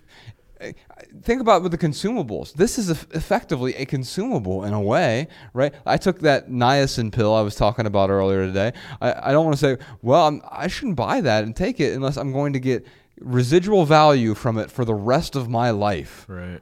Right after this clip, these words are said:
Speaker 1: There are many things you wouldn't do. So what's acceptable? Uh, maybe it's an hour. I, is it worth the ten bucks or whatever you spend on these Eclipse glasses? Or I don't know how much Eclipse glasses.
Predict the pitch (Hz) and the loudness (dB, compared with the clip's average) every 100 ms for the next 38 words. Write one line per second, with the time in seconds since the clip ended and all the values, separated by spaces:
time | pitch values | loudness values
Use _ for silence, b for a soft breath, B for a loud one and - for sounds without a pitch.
0 | _ 196 220 233 311 208 135 123 117 107 | _ -4 -2 0 2 2 2 0 0 0
1 | 95 87 85 73 69 b b b 151 196 | -2 -4 -6 -8 -10 b b b 0 0
2 | 196 - 208 - 127 87 73 - b b | -2 -2 -4 -4 -6 -6 -8 -12 b b
3 | b b 95 - 87 113 185 214 190 196 | b b -10 -10 -6 -4 -4 -4 -2 -2
4 | 277 127 92 101 - 165 175 190 156 143 | 0 0 0 -4 -6 0 0 2 0 0
5 | 165 160 b b b 117 113 143 139 123 | 0 -4 b b b -4 -2 -2 2 2
6 | 139 - 123 120 123 120 117 113 110 110 | 2 0 0 0 -2 -4 -4 -4 -4 -4
7 | 110 - b b 101 - 113 113 101 95 | -6 -10 b b -4 0 0 -2 0 0
8 | 117 117 127 85 76 - 98 82 82 85 | 0 -4 -4 -6 -8 -8 -6 -6 -6 -6
9 | 95 - 90 - 87 85 87 80 - | -10 -8 -8 -6 -4 -4 -6 -12 -14